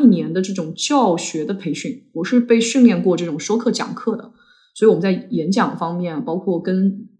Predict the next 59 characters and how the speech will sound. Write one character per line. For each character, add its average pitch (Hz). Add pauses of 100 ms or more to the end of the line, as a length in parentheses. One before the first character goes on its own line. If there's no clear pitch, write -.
(100)
观 220
众 247
的 -
互 233
动 190
方 165
面， 165
天 240
然 156
的 165
要 175
比， 143 (280)
呃， 139
大 196
部 190
分 170
上 190
班 190
族 190
要 180
强。 - (420)
然 170
后 240
第 339
二 269
就 226
是 180
我 156
本 151
人 151
呢， 233
其 247
实 247
也 196
是 240
一 -
个 214
有 190
点 185
鬼 180
马 269
的 -
人， - (280)
我 -
在 220
生 285
活 220
中 240
其 247
实 277
我 -
很 285
搞 -
笑 269
的， - (280)
所 240
以 247
我， -
我， 190